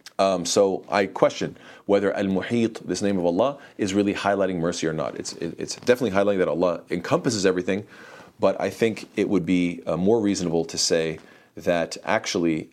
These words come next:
um, the name of Allah that describes encompassing everything with mercy is Al-Wasi'. And let me tell you why I have that hypothesis. I believe I've mentioned this before when we covered the name of Allah, Al-Wasi'.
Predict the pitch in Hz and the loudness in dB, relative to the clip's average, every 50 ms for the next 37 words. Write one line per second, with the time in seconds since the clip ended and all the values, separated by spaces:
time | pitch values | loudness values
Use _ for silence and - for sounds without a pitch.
0 | _ - 82 82 80 78 76 76 73 71 69 - - - _ _ _ _ _ _ | _ -6 -4 -2 -2 -2 -4 -4 -6 -8 -10 -12 -16 -20 _ _ _ _ _ _
1 | _ - 80 82 98 92 98 104 107 101 87 92 87 90 98 101 101 101 92 92 | _ -20 -4 -2 0 0 2 0 0 0 0 0 2 2 2 2 0 0 0 -2
2 | 87 80 92 - - - 92 90 87 87 - - 104 101 - - 127 127 127 113 | -2 -2 -2 -6 0 0 2 2 0 -2 -4 -8 -8 -6 -4 -2 -2 -2 -2 -2
3 | - 117 110 104 98 95 98 90 82 80 90 87 98 117 - - - 95 90 85 | -4 0 0 0 0 0 0 -2 -2 -2 0 0 0 0 0 -2 -2 -2 -2 -2
4 | 82 87 90 82 - - 95 87 80 82 85 85 80 - 80 65 - - - - | 0 -2 -2 -2 -2 -2 -2 -2 0 0 0 0 0 -2 -4 -4 -4 -8 -14 -20
5 | - - 92 120 143 151 143 - 123 117 104 95 92 90 85 78 76 85 87 82 | -8 -2 0 2 2 2 2 2 2 2 4 2 2 2 0 -2 -4 -2 -2 -2
6 | 82 82 87 78 73 - - - - - - - - 82 - 120 123 - - - | 0 0 0 -2 -2 -4 -10 -20 -20 -20 -10 -6 -6 0 2 0 0 0 0 -2
7 | 135 - - 87 87 98 107 98 98 82 90 95 95 - 98 92 87 - - 85 | -2 0 0 0 0 2 0 2 0 0 0 0 -2 0 -2 -2 -2 -4 -8 -4
8 | - 104 98 95 87 85 87 80 78 - - 107 110 104 95 90 90 87 82 82 | 0 0 2 2 0 0 -2 -4 -4 -2 -2 -2 0 0 0 0 -2 -2 -2 -2
9 | 82 82 90 87 - 85 82 78 76 85 - - 131 143 | 0 0 0 0 0 -2 -2 -2 -2 -2 0 0 0 -2